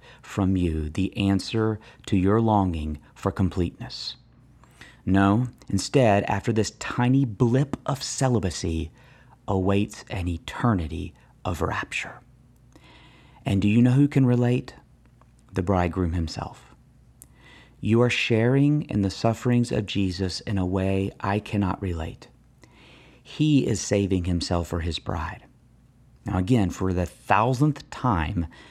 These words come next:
let's not sexualize the Trinity. Sex was given as a sign of what is to come, and what is to come is much better than sex, so don't project sex onto the fulfillment. Earthly marriage and sex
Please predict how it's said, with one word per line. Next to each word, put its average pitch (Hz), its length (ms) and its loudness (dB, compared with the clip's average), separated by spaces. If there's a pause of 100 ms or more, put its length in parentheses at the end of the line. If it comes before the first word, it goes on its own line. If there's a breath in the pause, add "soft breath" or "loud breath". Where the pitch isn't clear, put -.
(120 loud breath)
let's 95 240 2
not 107 160 4
sexualize 98 580 0
the 104 100 -2
Trinity. 85 400 -4 (340)
Sex 107 380 0
was 117 160 -2
given 113 300 2
as 95 100 0
a 98 60 0
sign 104 440 2
of 95 100 0
what 95 120 2
is 95 140 -2
to 123 80 -2
come, 85 480 0 (400 loud breath)
and 98 180 2
what 101 140 4
is 117 160 2
to 143 80 0
come 107 400 2
is 95 240 -2
much 110 480 0
better 104 240 2
than 98 180 0
sex, - 480 -4
so - 220 -2
don't 107 320 0
project 104 560 -2
sex - 480 -4
onto 90 600 -2
the 85 100 -2
fulfillment. 87 560 -4 (1600 loud breath)
Earthly 135 380 4
marriage 117 420 4
and 101 180 0
sex - 440 -4